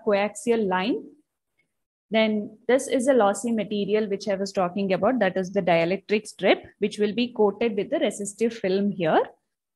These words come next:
And it is placed in the center of the waveguide, parallel to the maximum el-,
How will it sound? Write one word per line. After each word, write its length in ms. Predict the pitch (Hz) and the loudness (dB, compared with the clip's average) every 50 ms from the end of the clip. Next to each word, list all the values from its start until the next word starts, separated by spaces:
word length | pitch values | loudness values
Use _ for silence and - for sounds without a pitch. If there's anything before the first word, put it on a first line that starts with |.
| _ - | _ 0
And 240 | 233 254 302 403 453 - - - - _ _ _ | 2 4 4 2 0 -4 -12 -20 -20 _ _ _
it 140 | - 214 - | -4 -2 0
is 120 | 214 220 - | -2 -2 0
placed 340 | - 233 233 247 254 254 | 2 4 4 4 2 2
in 120 | 254 254 247 | 0 0 0
the 60 | 262 | -2
center 480 | 247 - 214 190 196 190 - 233 226 233 | -2 -2 0 0 0 0 0 2 4 4
of 180 | 226 226 226 | 2 2 2
the 100 | - 220 | -2 -2
waveguide, 520 | 180 185 175 175 170 - 180 190 269 466 480 - - _ _ _ - | 0 0 0 -2 -2 0 2 2 2 2 0 -2 -8 _ _ _ -2
parallel 540 | 220 214 220 220 214 247 269 285 311 311 294 | 0 0 0 0 -2 -2 -2 -2 -2 -2 -4
to 60 | 294 | -6
the 100 | 240 311 | -4 -4
maximum 520 | 330 294 233 202 190 185 196 214 220 233 233 | -2 0 0 0 -2 -2 -4 -6 -4 -2 -2
el-, 200 | 220 196 180 | -2 -2 -4